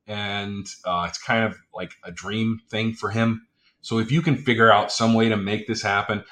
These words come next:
I don't know if he said that stuff specifically, but that would all be one hundred percent true.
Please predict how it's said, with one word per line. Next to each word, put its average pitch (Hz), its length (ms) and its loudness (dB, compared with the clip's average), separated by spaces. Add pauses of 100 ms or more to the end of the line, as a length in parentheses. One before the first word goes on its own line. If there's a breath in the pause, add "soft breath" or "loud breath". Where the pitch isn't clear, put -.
(120)
I 123 200 6
don't 131 260 6
know 131 220 6
if 131 80 0
he 135 120 0
said 123 400 0
that 120 220 0
stuff 120 260 -2
specifically, 120 800 -8 (360)
but 104 180 -8
that 98 200 0
would 98 100 -4
all 92 220 2
be 90 180 -4
one 85 180 -6
hundred 82 220 -10
percent - 340 -14
true. 156 420 -2